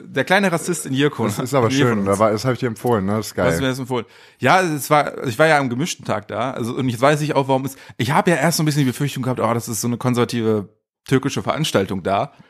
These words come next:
Speaker 1: Ist gar nicht so sehr so. Also erstmal, das ganze Personal sieht sehr liberal aus, muss man dazu sagen.
Speaker 2: Mhm.
Speaker 1: Und ich weiß jetzt auch, es, ich
Speaker 2: In einem,
Speaker 1: glaube
Speaker 2: ich glaube, in einem streng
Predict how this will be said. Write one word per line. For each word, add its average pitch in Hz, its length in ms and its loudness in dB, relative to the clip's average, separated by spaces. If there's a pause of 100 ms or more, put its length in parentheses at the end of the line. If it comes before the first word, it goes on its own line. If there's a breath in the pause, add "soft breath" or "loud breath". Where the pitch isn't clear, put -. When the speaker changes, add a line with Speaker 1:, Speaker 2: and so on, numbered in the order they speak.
(320 soft breath)
Speaker 1:
Ist - 200 0
gar 113 160 2
nicht 110 100 0
so 113 80 -2
sehr 98 260 -4
so. 107 380 -2
Also 113 300 0
erstmal, 131 440 0
das 117 200 -2
ganze 139 200 -2
Personal 117 380 0
sieht 110 140 -2
sehr 120 120 2
liberal 110 440 0
aus, 110 220 -2
muss 104 120 -8
man 101 80 -6
dazu - 220 -10
sagen. 95 280 -8 (140 loud breath)
Speaker 2:
Mhm. 85 380 -10
Speaker 1:
Und 127 160 2
ich 120 120 0
weiß 127 140 4
jetzt 170 160 0
auch, - 120 0
es, 123 280 -6
ich - 120 -2
Speaker 2:
In 131 80 0
einem, 113 100 2
Speaker 1:
glaube 143 220 4
Speaker 2:
ich 120 120 -4
glaube, 127 220 4
in 135 40 2
einem 117 200 -2
streng 113 360 -2